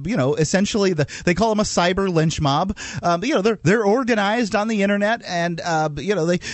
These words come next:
they, they have something to say. Free Talk Live will, if all goes well,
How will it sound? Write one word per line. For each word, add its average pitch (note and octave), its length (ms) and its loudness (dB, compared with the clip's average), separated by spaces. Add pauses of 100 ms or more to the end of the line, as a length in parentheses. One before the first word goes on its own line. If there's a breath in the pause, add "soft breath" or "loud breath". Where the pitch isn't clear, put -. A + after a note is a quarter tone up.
they, F3 180 4
they G3 320 2
have G#3+ 200 0
something F#3+ 380 -2
to F#3+ 80 -2
say. A3+ 200 0
Free D4 260 0
Talk B3+ 320 0
Live A#3+ 640 -2
will, A3+ 540 2
if F3 200 -2
all B3 280 0
goes C4 320 0
well, A3 400 0